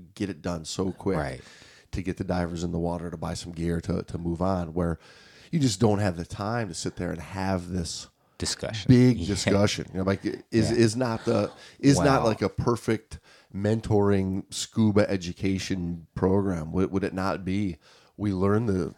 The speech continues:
Speaker 1: the, the Navy table,
Speaker 2: Right.
Speaker 1: and then we look at
Speaker 2: The
Speaker 1: this
Speaker 2: wheel.
Speaker 1: wheel, and we
Speaker 2: And
Speaker 1: look
Speaker 2: then
Speaker 1: at
Speaker 2: we
Speaker 1: this
Speaker 2: see
Speaker 1: table. We can, we can
Speaker 2: computers.
Speaker 1: see, yeah, yeah. I mean, to me, being the, the nerdy scuba nerd that I am, right?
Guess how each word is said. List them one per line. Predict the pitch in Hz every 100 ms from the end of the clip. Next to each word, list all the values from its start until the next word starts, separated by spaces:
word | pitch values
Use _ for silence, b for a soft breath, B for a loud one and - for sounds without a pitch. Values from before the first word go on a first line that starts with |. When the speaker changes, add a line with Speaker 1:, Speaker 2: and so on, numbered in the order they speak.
| _ -
Speaker 1:
the, | 135 104 _
the | 92
Navy | 87 87 82 82
table, | 82 82 76 71 - _
Speaker 2:
Right. | 92 80
Speaker 1:
and | 101
then | 98
we | 92
look | 92 98 110 113
at | 107 90 82 - _ b b b b b
Speaker 2:
The | 85
Speaker 1:
this | 85 107 80 73
Speaker 2:
wheel. | 98
Speaker 1:
wheel, | - 95 98 95 85
and | 82
we | 85
Speaker 2:
And | 90
Speaker 1:
look | 107 127
Speaker 2:
then | 90
Speaker 1:
at |
Speaker 2:
we | 90
Speaker 1:
this | -
Speaker 2:
see | - 98
Speaker 1:
table. | 95 87
We | 95
can, |
we | 98
can | 85
Speaker 2:
computers. | 92 95 95 90
Speaker 1:
see, | - 127 120 113
yeah, | 104 101 113 117 90
yeah. | 92 95 82 104
I |
mean, | 98 92
to | -
me, | 110 185 156 120 113 b b b b b _
being | 117 117 107
the, | 101 98 92 - _ _ _ -
the | 101
nerdy | 90 92 98 101 110 101 90
scuba | - 127 120 104 90 85
nerd | 85 90 87
that | 85
I | 82
am, | 85 80 87
right? | 90